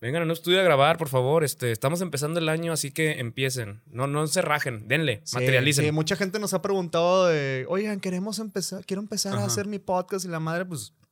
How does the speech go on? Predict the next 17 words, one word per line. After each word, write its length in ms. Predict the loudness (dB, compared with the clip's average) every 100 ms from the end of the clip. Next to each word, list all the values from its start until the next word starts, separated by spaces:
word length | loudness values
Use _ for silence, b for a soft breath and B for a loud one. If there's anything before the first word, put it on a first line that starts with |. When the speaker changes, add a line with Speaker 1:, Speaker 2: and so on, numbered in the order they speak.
| _ _ _ _ -4
Speaker 2:
aquí 240 | 0 2 2
está 220 | 0 2
Noob 180 | 2 2
Studio. 560 | 4 6 8 6 4 -2 -4
Speaker 1:
¿Quieren 240 | 2 2
un 100 | 2 0
consejo 360 | 0 2 2
rápido? 520 | 2 0 0 -2 -4 -10 _ -2
Háganlo, 360 | 0 2 0
o 100 | -4 -10 -4
sea, 200 | -2 -2 -4
y 80 | -6
se 80 |
acabó. 340 | -6 -6 -8 -6
Speaker 2:
Eh. 400 | 0 2 4 0 -6 _
Speaker 1:
Y 80 | -4
ya. 300 | -2 -2 -8